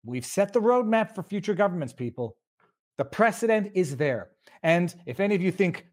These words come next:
Pierre Poilievre might never use this precedent because he's good, conservative, this is not a precedent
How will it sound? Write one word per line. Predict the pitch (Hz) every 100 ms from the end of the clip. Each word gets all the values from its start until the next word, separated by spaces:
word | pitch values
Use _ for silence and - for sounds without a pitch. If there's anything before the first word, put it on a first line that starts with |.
| -
Pierre | - 196
Poilievre | 165 196 170 165 170 147 113 - _
might | 143 165 208
never | 190 190 180
use | 151 180 123
this | 151 160
precedent | - 170 - 120 110 - _ _ _
because | - 123 151
he's | 151 131
good, | 107 151 131 - _ _
conservative, | - 143 - 165 135 110 - _ _ _ _ _ _ _ _ 120
this | 190 196
is | 139
not | 170 196
a |
precedent | 196 196 175 160 147